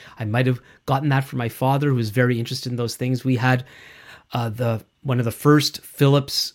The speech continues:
cassette recorders when, when they, when they came out. Uh, I remember being at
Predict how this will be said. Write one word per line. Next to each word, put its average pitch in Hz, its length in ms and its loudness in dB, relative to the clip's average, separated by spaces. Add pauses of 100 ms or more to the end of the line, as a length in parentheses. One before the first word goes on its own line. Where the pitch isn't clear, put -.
(140)
cassette 143 500 -4
recorders 170 760 2
when, 135 200 -4
when 120 160 0
they, 139 240 2
when 120 180 -2
they 135 140 2
came 147 320 0
out. 156 320 2 (580)
Uh, 117 220 2
I 127 80 -2
remember 143 360 6
being 131 380 4
at 131 320 -6